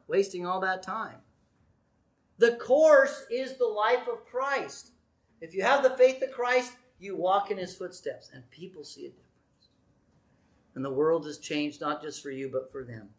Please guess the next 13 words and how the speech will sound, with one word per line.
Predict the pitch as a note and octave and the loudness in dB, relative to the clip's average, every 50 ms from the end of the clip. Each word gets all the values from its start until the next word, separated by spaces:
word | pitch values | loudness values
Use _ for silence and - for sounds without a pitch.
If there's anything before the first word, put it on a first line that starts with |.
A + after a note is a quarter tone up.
| _ _ _ _ _ _ _ _ - | _ _ _ _ _ _ _ _ 4
Finally, | - A3+ A#3 A#3 A3+ A3 | 6 8 8 8 6 4
I | G#3+ G#3 | 4 4
want | G#3 G3+ G3 | 4 4 2
to | F#3+ G3 | 2 2
close | - G3 F#3 F#3 F#3 F#3 F#3 | 4 4 6 6 4 2 -2
with | F3 E3 - | -6 -8 -4
this. | E3 C#3+ C#3+ C#3 - - - _ _ _ _ _ _ _ _ _ - | -2 -2 -2 -2 -6 -10 -16 _ _ _ _ _ _ _ _ _ -2
Back | - F#3 G#3+ A#3 A#3 | 2 4 4 4 2
to | - A#3+ | 0 2
the | A3 A3 | 4 6
book | G3+ A3+ A3+ - | 8 8 6 6
of | A#3+ - - | 2 0 0
Hebrews. | - G3 F3+ - E3 E3+ F3 F3 F3 - - - | 0 0 0 0 0 -2 -2 -2 -2 -6 -12 -16